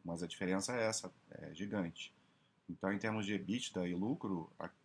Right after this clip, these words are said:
vem muito mais dinheiro do, da exploração e produção. E tem um pouco de, que vem aí de, de gás e energia. Aqui, pelo, pelo resultado do trimestre, a gente já consegue ter essa análise, ó.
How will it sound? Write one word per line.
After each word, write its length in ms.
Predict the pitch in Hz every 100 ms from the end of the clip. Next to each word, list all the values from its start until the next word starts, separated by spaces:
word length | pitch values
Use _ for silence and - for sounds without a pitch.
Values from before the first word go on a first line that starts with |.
| -
vem 220 | 95 92 90 -
muito 260 | 92 95 117
mais 300 | 107 104 104
dinheiro 320 | 104 92 98
do, 380 | 101 107 101 98 - -
da 80 | 85
exploração 460 | - 90 90 98
e 20 |
produção. 480 | 87 98 110 - 78 - - _ - _ -
E 80 | 98
tem 200 | 165 175
um 60 |
pouco 360 | - 117 120 123
de, 400 | 123 120 107 95
que 100 | -
vem 260 | 90 95 98
aí 220 | 95 98
de, 420 | 95 101 101 95 - _ _ _ _ _ _ _ _ _ _ _ _ - -
de 160 | 90 92
gás 260 | 87 90
e 60 | 92
energia. 520 | 101 101 85 80 76 71 - _ _ _ _ _ _ -
Aqui, 200 | - 185
pelo, 760 | - 160 208 180 127 92 85 - - _
pelo 220 | 117 139
resultado 360 | 143 123 104 95
do 80 | 98
trimestre, 380 | 95 90 98 110
a 40 |
gente 140 | 131 -
já 100 | 147
consegue 380 | 165 - 143
ter 100 | -
essa 180 | 147 -
análise, 460 | 156 147 98 82
ó. 60 | 82